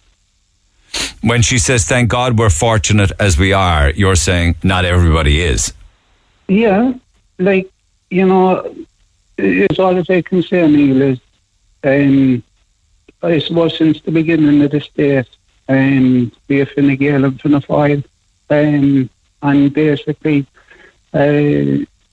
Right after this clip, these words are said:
Speaker 2: the two parties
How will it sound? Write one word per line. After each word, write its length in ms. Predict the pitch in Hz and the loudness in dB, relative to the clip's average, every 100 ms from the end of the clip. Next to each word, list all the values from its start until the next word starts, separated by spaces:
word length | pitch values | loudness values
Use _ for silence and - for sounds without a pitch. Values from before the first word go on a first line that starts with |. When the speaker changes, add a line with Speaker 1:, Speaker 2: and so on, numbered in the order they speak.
| _ _ _ _ _ - - | _ _ _ _ _ -16 -8
Speaker 2:
the 440 | - 165 147 165 | -4 -4 -2 -4
two 220 | - 170 | -2 -2
parties 800 | 156 165 156 143 - 147 143 - | -2 -2 -2 -2 -2 -2 -2 -8